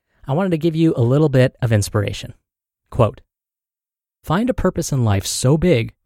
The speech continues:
it will challenge every capacity to be at your best." David O. McKay.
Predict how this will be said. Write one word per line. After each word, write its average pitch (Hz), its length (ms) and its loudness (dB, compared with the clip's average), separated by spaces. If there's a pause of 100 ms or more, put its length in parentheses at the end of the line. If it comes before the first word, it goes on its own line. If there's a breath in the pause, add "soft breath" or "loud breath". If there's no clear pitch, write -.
(140)
it 139 140 -4
will 135 80 -6
challenge 151 540 -2
every 139 260 0
capacity 127 760 -2 (180)
to - 100 0
be 107 160 4
at - 120 0
your 110 60 4
best." - 360 -4 (800)
David 131 340 2
O. 117 160 4
McKay. 101 440 -2